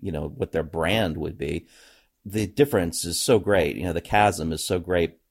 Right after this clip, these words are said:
in quality. And, um, I, I think the inattentive producer is, is, that's what it sounds like to me. I mean, it sounds like, um, w-, what he did almost sounds like a demo type of recording where I feel like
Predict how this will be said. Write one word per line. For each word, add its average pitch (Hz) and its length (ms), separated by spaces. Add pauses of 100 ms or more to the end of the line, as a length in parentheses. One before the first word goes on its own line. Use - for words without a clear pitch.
(140)
in 87 120
quality. 78 640 (500)
And, 98 260
um, 90 260
I, 139 160
I 135 80
think 143 220
the 123 120
inattentive 139 600
producer 101 680
is, 101 280 (120)
is, 98 360 (180)
that's - 160
what 139 120
it - 100
sounds 160 280
like 78 220
to - 80
me. 80 180
I 80 40
mean, 92 120
it 98 120
sounds 120 340
like, 104 320
um, 90 380 (720)
w-, 117 200
what 143 200
he 143 100
did 135 200
almost 117 280
sounds 117 280
like - 420
a 101 80
demo 107 440
type 92 280
of 82 140
recording 78 580
where 85 320
I 85 60
feel 110 220
like 87 360